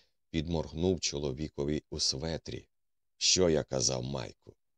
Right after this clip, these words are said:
Він нишпорка. Він хоче на моє місце. Ясно, як божий день". "Бовдуре, сховай свого пугача",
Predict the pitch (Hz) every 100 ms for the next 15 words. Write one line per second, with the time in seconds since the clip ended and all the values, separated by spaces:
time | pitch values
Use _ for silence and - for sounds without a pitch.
0 | _ _ - 87 87 95 98 85 - 69
1 | - - 64 _ _ _ _ _ 78 85
2 | 78 95 107 - 80 76 76 73 87 90
3 | 92 64 - 57 65 _ _ _ _ -
4 | - 104 110 - 69 69 - _ _ _
5 | 95 101 85 76 82 69 67 58 64 57
6 | - _ _ _ _ _ _ _ - 73
7 | 95 101 80 67 60 50 _ _ _ _
8 | _ - - 104 98 101 98 - 87 98
9 | - 131 90 67 - 50